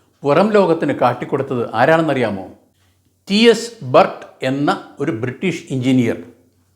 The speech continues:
അദ്ദേഹം ഒരു സർവേയർ കൂടിയാണ്. സ-, സർക്കാരിൻ്റെ കീഴിലുള്ള ഒരു സർവേയറായിരുന്നു. പതിമൂന്നാം നൂറ്റാണ്ടിലെ ചന്ദേല രാജവംശത്തിൻ്റെ തകർച്ചയ്ക്ക് ശേഷം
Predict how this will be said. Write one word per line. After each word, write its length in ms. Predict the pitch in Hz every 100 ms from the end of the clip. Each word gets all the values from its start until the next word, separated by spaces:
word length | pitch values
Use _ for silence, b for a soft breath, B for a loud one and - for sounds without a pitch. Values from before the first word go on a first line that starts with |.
| _ -
അദ്ദേഹം 280 | 139 196 202
ഒരു 100 | 190
സർവേയർ 480 | - 180 220 214
കൂടിയാണ്. 420 | 175 143 131 101 - - _ _ _ _
സ-, 220 | - 156
സർക്കാരിൻ്റെ 600 | - 165 170 233 220 208
കീഴിലുള്ള 440 | - 160 156 143 143
ഒരു 80 | 135
സർവേയറായിരുന്നു. 680 | 151 135 139 120 95 - - _ _ _ _ _ _ _ _
പതിമൂന്നാം 560 | 143 156 180 185 185 180
നൂറ്റാണ്ടിലെ 580 | 180 180 180 175 170 170 - -
ചന്ദേല 520 | 143 143 170 175 180
രാജവംശത്തിൻ്റെ 920 | 170 160 156 170 160 - 160 160 170
തകർച്ചയ്ക്ക് 440 | 151 143 - 175
ശേഷം 380 | 160 156 139 151